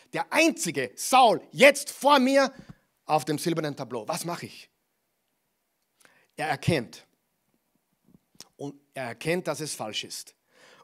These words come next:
Und er muss es seinen Männern erklären. Und die Männer sagen sogar, "Okay, David, wenn du es nicht machen willst, dann machen wir es für dich." Und David sagt, "Stopp, nein." Puh, das war knapp.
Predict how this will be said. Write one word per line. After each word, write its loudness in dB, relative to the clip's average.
Und -4
er -2
muss -2
es -6
seinen -4
Männern -4
erklären. -12
Und -12
die -4
Männer -2
sagen 0
sogar, -4
"Okay, 0
David, 0
wenn -6
du -4
es 0
nicht -6
machen 0
willst, -6
dann -10
machen -10
wir 0
es -6
für -8
dich." -10
Und -20
David -4
sagt, -12
"Stopp, -14
nein." -18
Puh, -14
das -18
war -18
knapp. -14